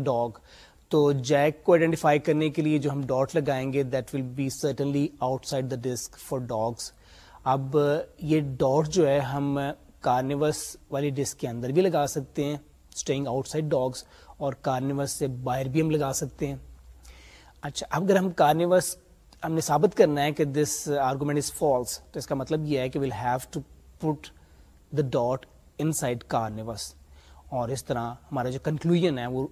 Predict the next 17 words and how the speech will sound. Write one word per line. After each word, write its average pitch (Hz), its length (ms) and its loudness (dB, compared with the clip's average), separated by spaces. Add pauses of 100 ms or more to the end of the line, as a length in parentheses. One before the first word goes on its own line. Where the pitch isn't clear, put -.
(280)
آ، 143 60 -10 (1200)
ڈسپروو 156 480 0
ہو 131 120 -4
جاتا 117 340 -6
ہے 127 100 -6 (540)
کہ 143 140 -2 (160)
Jack 127 240 -4 (300)
is 131 240 -6
not 113 120 -4
a 127 240 -10
carnivorous۔ 110 560 -8 (280)
یہ 135 80 -6
ہو 131 100 -4
سکتا 139 380 0
ہے 127 100 2
کہ 131 100 -2
جو 120 360 -4